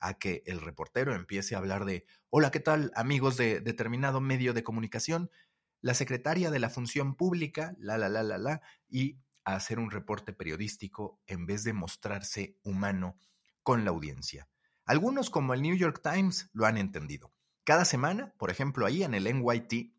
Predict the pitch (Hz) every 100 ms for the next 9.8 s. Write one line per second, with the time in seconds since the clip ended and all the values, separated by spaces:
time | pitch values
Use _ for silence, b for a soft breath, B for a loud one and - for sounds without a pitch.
0 | _ B B B 165 175 233 226 214 208
1 | 180 139 - 180 143 143 - - _ _
2 | _ - 127 131 190 196 190 190 151 131
3 | 127 123 127 127 - 233 269 262 - _
4 | _ _ 117 120 120 110 101 113 160 185
5 | 185 151 - 85 - 117 113 110 104 98
6 | - 85 95 - 160 139 117 120 120 110
7 | 120 110 98 - 85 - 135 131 123 131
8 | - B B - - 190 196 196 190 165
9 | 123 - 117 190 180 104 -